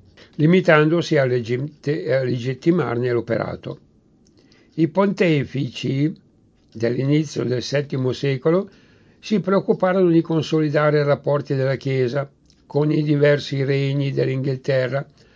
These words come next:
anche se l'apertura al cristianesimo da parte dei sovrani fu talvolta l'esito di dinamiche interne. È il caso della Northumbria,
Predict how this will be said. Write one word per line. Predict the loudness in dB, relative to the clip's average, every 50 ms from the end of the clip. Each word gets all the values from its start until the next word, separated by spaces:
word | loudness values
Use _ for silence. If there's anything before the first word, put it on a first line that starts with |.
| _ _ _ -20 _
anche | -4 0 2 2 2 2 0 -2
se | 0 0 0
l'apertura | 0 0 0 0 -2 -4 -2 0 2 2 2 2 2
al | -2 -4
cristianesimo | -6 -8 -8 -6 -2 0 0 2 2 0 0 -2 -2 -2 0 0 -2 -2 -4 _ _ _
da | -16 -14 -12 -10
parte | -6 -2 -2 -2 -2 -2 -4 -6 -4
dei | -4 -6 -6
sovrani | -4 -4 -4 -2 -2 -2 -4 -4 -2 -2 -4 -4 -6 -14 _ _ _ -20 _ _ _ -20 _ _ _
fu | _ -2 -2 2
talvolta | 4 4 4 4 4 4 4 4 4 4
l'esito | 4 4 4 2 2 2 0 -2 -2 -2 -2 -4
di | -4 -4 -4 -4
dinamiche | -4 -4 -4 -4 -4 -4 -4 -4 -4 -4 -4 -4 -4
interne. | -4 -4 -4 -4 -4 -4 -4 -4 -6 -6 -6 -8 -8 -10 -14 _ _ _ _ _ _ _ _ _ _ _ _ _ _ _ _ _ _ _ _ _ _ _ _ _ _ _ _ _ _ _ -20 _ _ _ -2
È | 0 0
il | 0 2
caso | 0 0 2 2 0 2 2 2
della | 4 4 4 4 4 4 4 2 0 -2
Northumbria, | -2 -2 0 0 0 0 -2 -4 -8 -10 -6 0 0 2 2 2 0 -2 -4 -6 -6 -8 -8 -10 -12